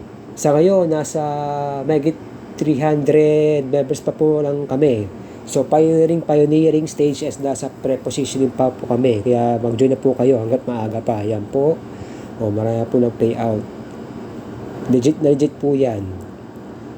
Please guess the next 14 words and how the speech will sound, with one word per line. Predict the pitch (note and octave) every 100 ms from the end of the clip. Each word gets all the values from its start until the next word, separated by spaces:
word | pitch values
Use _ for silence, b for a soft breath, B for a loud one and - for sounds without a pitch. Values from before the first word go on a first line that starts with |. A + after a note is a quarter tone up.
| -
Ang | C#3 D3 D3 D3+
nag-release | C3+ C#3+ C#3 -
po | C#3+
niyan, | C#3 D3+ C3
ah, | B2+ C3 B2+ B2+ B2 B2 A#2 - - - - - - - - - C3
ating | B2 C#3+
C | - D3+ D#3
E | C#3
O | C#3 C3
na | B2+ A#2+
si | C#3 B2+ B2+ B2+ B2 B2
Mark | A#2+ B2+ C#3+ B2 - - - -
Angelo. | C3 A#2+ C3 B2 A#2 G2+ F2+ - - - - - - - -
Sierra. | - - A#2+ A2 G2 F#2